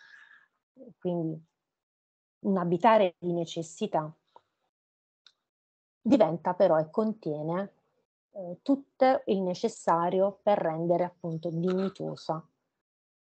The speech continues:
l'azione del vivere. Nello specifico, in questi spaccati, in queste sezioni, notate come è distribuito lo spazio,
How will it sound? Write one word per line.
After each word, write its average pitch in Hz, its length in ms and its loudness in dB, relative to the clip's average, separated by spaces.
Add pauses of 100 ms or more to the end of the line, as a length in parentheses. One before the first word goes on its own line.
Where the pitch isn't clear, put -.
(480)
l'azione 185 520 2
del 160 220 0
vivere. 156 680 -2
Nello 170 360 0
specifico, 247 640 2
in 160 100 2
questi 160 300 -6
spaccati, 226 580 6
in 160 100 -4
queste 165 300 -12
sezioni, 190 880 0
notate 208 560 4
come 214 240 0
è 196 40 -2
distribuito 185 840 0
lo 170 120 4
spazio, 165 880 0